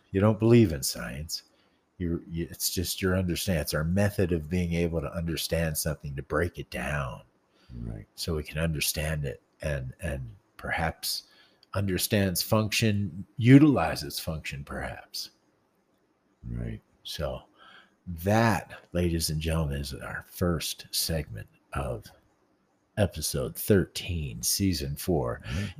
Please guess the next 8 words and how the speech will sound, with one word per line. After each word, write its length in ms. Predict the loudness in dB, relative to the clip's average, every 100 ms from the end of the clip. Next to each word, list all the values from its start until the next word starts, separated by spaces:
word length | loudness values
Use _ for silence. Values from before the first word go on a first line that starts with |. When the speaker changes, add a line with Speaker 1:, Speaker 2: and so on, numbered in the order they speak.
| -6
Speaker 1:
Integrity 680 | -2 4 4 4 2 2 4
Radio. 680 | 4 4 2 2 0 -2 -4 -14 -4
I'm 200 | 4 4
your 120 | 6 4
host, 380 | 2 0 0 4
Z. 460 | 6 8 6 0 _ _ _ _ _
Speaker 2:
Johan. 600 | -4 -2 0 2 0 0 -8 -20 _
Speaker 1:
And 520 | -4 -2 -2 -2 -6